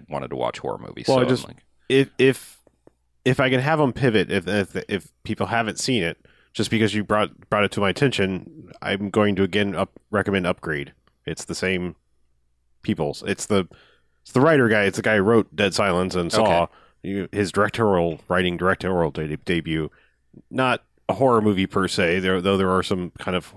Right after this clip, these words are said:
Speaker 2: horrific things that happen to people, but not a horror movie. It's, it, it's like that. I can see why he wanted to make the movie, 'cause it's like, you know, you make all these things where it's like, "Oh, well, I, here I wrote another thing with supernatural powers. I can't do anything." And now it's like,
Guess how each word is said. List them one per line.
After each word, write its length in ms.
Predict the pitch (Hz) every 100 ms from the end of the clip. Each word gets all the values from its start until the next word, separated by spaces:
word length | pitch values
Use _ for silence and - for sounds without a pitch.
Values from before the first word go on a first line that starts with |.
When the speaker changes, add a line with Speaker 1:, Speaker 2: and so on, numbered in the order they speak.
| -
Speaker 2:
horrific 460 | 101 95 87 90
things 220 | - 90 80
that 60 | 87
happen 240 | - 95
to 120 | 87
people, 380 | 90 85 80 82 - - - -
but 280 | 98 87 -
not 180 | 95 87
a 60 |
horror 280 | 80 104 80
movie. 280 | 80 78 78
It's, 240 | - - - _ _ _ _ _ -
it, 160 | 87 -
it's 160 | 95
like 160 | 101 90
that. 220 | 92 87 _ _ _ _ _ _ _ _ _ _ _ _ _ -
I 100 | 120
can 120 | 131
see 120 | -
why 160 | 156 135
he 80 | 117
wanted 200 | 110 104
to 40 |
make 140 | 98 -
the 80 |
movie, 320 | 85 90 78 73
'cause 260 | - 101
it's 100 | 85
like, 200 | 98 92
you 60 | 101
know, 160 | 90
you 120 | 90 95
make 200 | 101 98
all 80 | 92
these 160 | 90
things 240 | 98 90 87
where 80 |
it's 100 | 85
like, 180 | 87 85
"Oh, 180 | 90 107
well, 240 | 95 95
I, 100 | 95 87
here 180 | 92 95
I 60 | 90
wrote 240 | 90 95
another 180 | 95 90
thing 220 | 101 92
with 160 | 87 82 - _ _ -
supernatural 480 | - 107 101 98 101
powers. 300 | 104 95 90
I 20 |
can't 180 | 101 90
do 100 | 95
anything." 200 | 90 90
And 80 | 85
now 160 | 87 90
it's 100 | -
like, 240 | 85 -